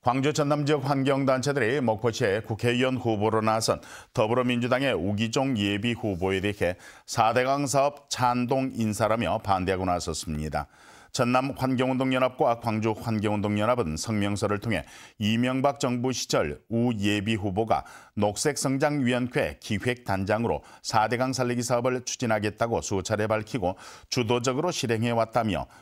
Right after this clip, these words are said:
더불어민주당의 엄정한 조사를 주장했습니다. 이에 대해서 우 예비 후보는 녹색성장위원회는 대통령 직속의 위원회였고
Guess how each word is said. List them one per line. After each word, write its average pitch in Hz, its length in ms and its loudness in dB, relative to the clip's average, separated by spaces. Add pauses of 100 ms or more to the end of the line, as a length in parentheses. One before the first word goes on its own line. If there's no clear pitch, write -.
(120)
더불어민주당의 120 880 0
엄정한 113 560 0
조사를 110 580 -2 (240)
주장했습니다. 82 880 -2 (460)
이에 120 140 4
대해서 120 500 0
우 117 360 0
예비 104 380 2
후보는 120 420 -2 (300)
녹색성장위원회는 131 1500 0 (320)
대통령 120 540 2
직속의 131 560 0
위원회였고 104 920 0